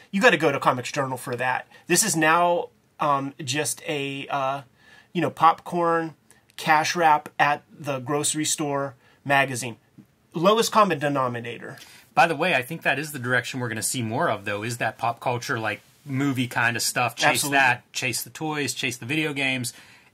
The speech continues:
Speaker 2: And to your point of, like, a bigger audience or more popular videos, I think that does bring in a bunch of people, you know, fans who are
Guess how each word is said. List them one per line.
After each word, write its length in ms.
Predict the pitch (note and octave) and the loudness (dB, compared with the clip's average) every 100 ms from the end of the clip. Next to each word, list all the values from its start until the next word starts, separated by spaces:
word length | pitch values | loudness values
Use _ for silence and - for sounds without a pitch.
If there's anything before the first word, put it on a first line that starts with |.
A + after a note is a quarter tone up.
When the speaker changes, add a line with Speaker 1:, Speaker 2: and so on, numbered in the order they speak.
| - | -2
Speaker 2:
And 380 | F3 E3 C#3 | 0 2 0
to 80 | B2+ | -4
your 140 | D3 C#3 | -6 -6
point 320 | - E3+ D#3 | -4 -2 -2
of, 100 | B2+ | -2
like, 160 | C3 | -4
a 60 | B2+ | -4
bigger 260 | A#2 C3 C3 | -4 -2 2
audience 380 | C3+ D3 C#3 | 2 0 -6
or 40 | B2 | -6
more 120 | B2 | -4
popular 400 | B2 C3 C3+ C3 | -2 -4 -4 -8
videos, 480 | C3+ F3 F#3 G3 - _ - | -4 -4 -4 -4 -8 _ -12
I 80 | |
think 160 | B2+ F#3+ | -6 -2
that 180 | F#3+ C#3 | -2 0
does 200 | E3 F#3 | 0 0
bring 240 | C3 A#2 | -4 -4
in 80 | G#2+ | -4
a 40 | |
bunch 240 | G2+ G2 - | -8 -10 -12
of 100 | - | -14
people, 420 | - - - - _ _ _ - | -14 -14 -18 -20 _ _ _ -8
you 100 | B2 | -2
know, 140 | A2+ | -2
fans 480 | G#2+ C#3 A2+ G#2 G2 | -2 -4 -4 -4 -6
who 120 | A#2+ | -4
are 240 | G#2+ G#2 | -2 -2